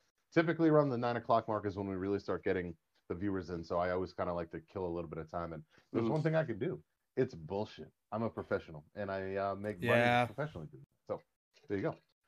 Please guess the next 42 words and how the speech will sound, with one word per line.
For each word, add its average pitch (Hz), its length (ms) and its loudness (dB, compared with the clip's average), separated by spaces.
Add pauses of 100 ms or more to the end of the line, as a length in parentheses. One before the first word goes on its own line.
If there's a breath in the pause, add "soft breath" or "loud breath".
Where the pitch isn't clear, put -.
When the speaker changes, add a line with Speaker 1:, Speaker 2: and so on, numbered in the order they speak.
(120)
Speaker 1:
go. 107 60 2
Um, 110 400 6
yeah, 196 200 8
so 170 200 8
on 180 300 10
with 214 120 4
that, 139 220 8 (680)
I, 165 220 10 (180)
this 190 200 4
is 226 60 -2
the 196 100 2
first 185 260 2
time 151 240 8
both 156 240 8
of 127 120 0
you 131 140 2
had 117 80 6
ever 104 140 6
seen 107 180 -4
the 90 80 -4
movie, 76 240 -6
right? 113 200 0 (680)
Speaker 2:
Yeah, 156 160 10
I 165 120 8
thought 175 220 10
I've 143 120 6
seen 139 240 10
it, 131 120 10
and 135 80 10
then 135 120 12
I'm 135 160 12
watching, 147 320 10
I'm - 80 8
like, - 40 -2
"Nope, 240 280 10
I 185 80 6
never 196 140 12
seen 185 180 8
this," 156 180 6 (120)
and 160 200 10
that's 156 280 6 (120)
great. 170 300 8